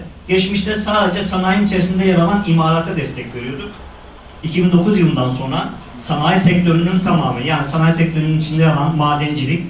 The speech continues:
imalat ve enerji, hizmet ve ticaret sektörünün içerisindeki inşaat, ticaret, ulaştırma, turizm, bilgi ve iletişim, mesleki ve bilimsel teknik faaliyetler ve idari faaliyetler.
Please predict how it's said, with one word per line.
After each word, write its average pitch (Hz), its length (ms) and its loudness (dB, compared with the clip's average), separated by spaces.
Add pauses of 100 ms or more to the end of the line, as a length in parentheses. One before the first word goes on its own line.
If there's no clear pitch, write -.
(200)
imalat 156 560 -2
ve 139 40 -6
enerji, 131 600 -4 (560)
hizmet 165 300 0
ve 175 100 0
ticaret 170 320 2
sektörünün 165 320 2
içerisindeki 160 600 -2
inşaat, 160 560 0
ticaret, 156 480 -2
ulaştırma, 147 680 -4 (240)
turizm, 151 380 2 (300)
bilgi 156 240 0
ve 160 60 4
iletişim, 160 480 0 (380)
mesleki 156 440 -4
ve 156 140 -2
bilimsel 156 340 -4
teknik - 300 -8
faaliyetler 180 460 -4
ve 170 80 -2
idari 151 300 -2
faaliyetler. 110 580 0